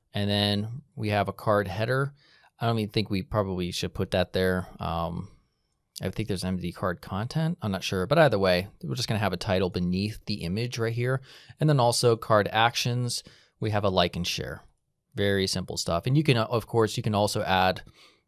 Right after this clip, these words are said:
an, an icon for each one of these if you want, like inside, just embedded in there. But, um, I chose not to, just to make this quick. And now if we go back,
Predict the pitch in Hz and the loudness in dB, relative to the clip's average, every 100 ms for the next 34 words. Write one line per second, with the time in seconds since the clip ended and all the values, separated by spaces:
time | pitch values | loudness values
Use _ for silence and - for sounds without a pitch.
0 | _ _ _ _ _ _ 127 104 95 101 | _ _ _ _ _ _ 0 0 0 -2
1 | 104 95 95 - 113 110 123 117 127 123 | -4 0 -2 0 -2 0 -4 -2 -2 -2
2 | 127 135 131 131 127 131 147 - - - | -2 -4 -4 -4 0 0 -2 -6 -20 -20
3 | _ _ _ _ - 92 - 90 98 87 | _ _ _ _ -10 -6 -6 -2 0 2
4 | 117 131 - - 98 98 98 95 98 113 | 0 -2 -6 -8 -6 -6 -6 -6 -6 -2
5 | 143 147 139 101 - - - - 107 92 | -2 0 -4 -6 -14 -20 -20 -10 -2 0
6 | 90 90 101 - - - - 95 107 87 | 2 0 -4 -12 -16 -12 -6 -2 0 -2
7 | - 107 110 - - - - 92 87 90 | -2 -4 -4 -10 -16 -14 -6 -6 -6 -8
8 | - 127 143 - _ _ _ _ _ 104 | -4 -4 -4 -20 _ _ _ _ _ -4
9 | 95 98 98 101 - 123 139 127 113 104 | 0 0 0 -2 -2 0 0 0 0 2
10 | 110 110 143 | 4 4 2